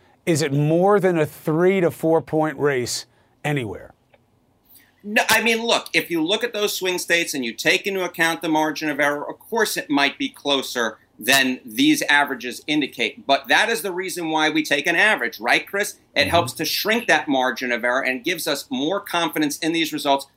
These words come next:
Speaker 2: There have been a ton of polls conducted in these states, specifically in Pennsylvania and Wisconsin. And the fact is, in the polls that I trust most often,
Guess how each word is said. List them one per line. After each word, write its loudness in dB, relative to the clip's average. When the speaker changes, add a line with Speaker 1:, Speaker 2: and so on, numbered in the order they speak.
Speaker 2:
There 0
have 2
been 2
a -2
ton -2
of -10
polls -4
conducted -2
in 2
these 0
states, -4
specifically 0
in 0
Pennsylvania 0
and -8
Wisconsin. -2
And 2
the 2
fact 2
is, 0
in -4
the -2
polls 0
that -2
I 4
trust -6
most -2
often, 0